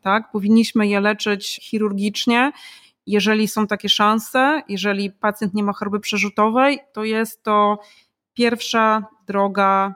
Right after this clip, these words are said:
postępowania, leczenie z wyboru i tego powinniśmy się trzymać, bo to daje tak naprawdę największą szansę na powrót do zdrowia, pozbycie się choroby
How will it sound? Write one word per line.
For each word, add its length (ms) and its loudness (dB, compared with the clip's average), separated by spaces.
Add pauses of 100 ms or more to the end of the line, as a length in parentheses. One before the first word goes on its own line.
(120)
postępowania, 920 -2
leczenie 460 -2
z 100 -10
wyboru 720 0
i 60 -8
tego 240 -4
powinniśmy 520 -2
się 200 -4
trzymać, 600 -2 (400)
bo 80 0
to 180 0
daje 380 2
tak 180 -12
naprawdę 720 0
największą 520 -4
szansę 600 -2
na 480 0 (440)
powrót 300 0
do 140 2
zdrowia, 500 2
pozbycie 480 -8
się 220 -2
choroby 600 0